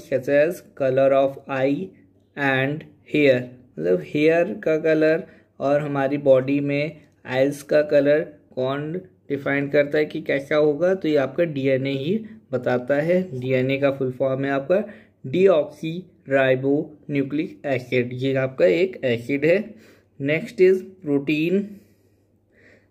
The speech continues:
that built part of our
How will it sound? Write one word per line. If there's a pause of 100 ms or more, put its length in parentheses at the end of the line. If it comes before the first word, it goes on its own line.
(140)
that
built (840)
part
of (200)
our